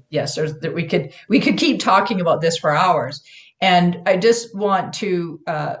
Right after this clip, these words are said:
throw in here, um, that with the, with the third eye, we actually can touch into our inner guidance in every single chakra. We can,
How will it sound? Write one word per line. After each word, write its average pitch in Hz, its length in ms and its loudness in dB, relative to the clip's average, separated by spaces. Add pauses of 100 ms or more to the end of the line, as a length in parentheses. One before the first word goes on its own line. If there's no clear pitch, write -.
throw 233 300 2
in 185 220 2
here, 151 500 -2 (400)
um, 151 600 0
that 156 300 -2
with 208 260 0
the, 185 320 -4
with 185 180 -6
the 170 80 -6
third 240 340 2
eye, - 480 -2 (440)
we 208 280 -4
actually 269 520 -4
can 180 280 -4
touch - 500 -6
into 170 720 -4 (220)
our 170 200 4
inner 190 300 0
guidance 165 640 -2
in 147 240 -8
every 151 220 -2
single 147 320 -6
chakra. - 420 -8 (1400)
We 165 100 -2
can, 160 280 -2